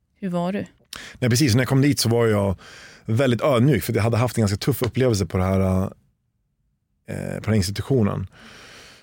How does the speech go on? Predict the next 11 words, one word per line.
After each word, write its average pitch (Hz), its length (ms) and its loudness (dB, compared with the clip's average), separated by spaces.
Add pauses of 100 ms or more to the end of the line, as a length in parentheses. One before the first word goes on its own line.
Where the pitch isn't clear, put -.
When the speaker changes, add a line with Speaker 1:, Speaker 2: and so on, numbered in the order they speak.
(260)
Speaker 2:
Jag 131 120 0
var 170 140 2
ganska, 156 300 2
jag 147 60 2
var 165 100 2
ändå 165 160 4
väldigt 165 260 0
öppen 101 640 -2 (180)
och - 200 -8
tillgänglig 120 580 0
för, 107 540 0